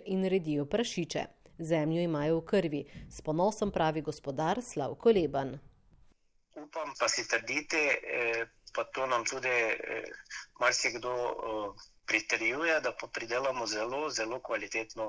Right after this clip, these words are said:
Speaker 2: hrano.
Speaker 1: Slovenske pridelke in meso kmetje težko prodajo.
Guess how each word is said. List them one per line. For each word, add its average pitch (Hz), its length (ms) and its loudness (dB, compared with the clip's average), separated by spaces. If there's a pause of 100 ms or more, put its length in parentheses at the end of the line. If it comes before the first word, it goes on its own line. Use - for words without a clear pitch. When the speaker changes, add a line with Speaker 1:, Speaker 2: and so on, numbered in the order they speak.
Speaker 2:
hrano. 87 260 -2 (960)
Speaker 1:
Slovenske 214 580 6
pridelke 202 560 8
in 190 100 6
meso 190 320 4
kmetje 185 480 2
težko 196 360 0
prodajo. 170 680 4